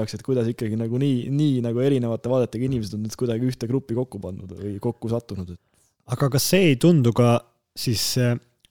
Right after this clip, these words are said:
Speaker 2: see pool nii-öelda võrrandist olevat, et ei ole vahet, mis on sinu maailmavaade, ei ole vahet, mis sa sinna E R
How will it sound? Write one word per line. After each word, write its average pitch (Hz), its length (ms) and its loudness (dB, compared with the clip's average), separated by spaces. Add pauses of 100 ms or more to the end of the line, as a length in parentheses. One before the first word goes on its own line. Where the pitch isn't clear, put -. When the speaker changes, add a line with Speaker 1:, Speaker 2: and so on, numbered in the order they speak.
(260)
Speaker 2:
see 175 300 6
pool 131 320 4
nii-öelda 123 260 4
võrrandist 131 540 6
olevat, 110 400 0
et - 200 -6 (140)
ei 120 160 2
ole 113 240 2
vahet, 170 360 2 (120)
mis 135 200 2 (100)
on 101 100 -2
sinu 98 220 -4
maailmavaade, 139 1120 4
ei 117 160 0
ole 110 160 4
vahet, 160 320 2
mis 131 240 0
sa 123 100 2
sinna 107 380 0 (340)
E 147 280 6
R 107 80 0